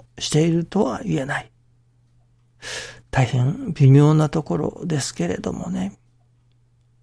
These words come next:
影が欲しいのではないけれども、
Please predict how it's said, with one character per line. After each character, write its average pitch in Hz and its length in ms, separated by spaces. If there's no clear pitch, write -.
影 220 340
が - 320
欲 156 100
し 240 260
い 226 40
の 196 200
で 180 120
は 165 220
な 180 180
い 214 100
け - 200
れ - 160
ど 202 160
も、 226 260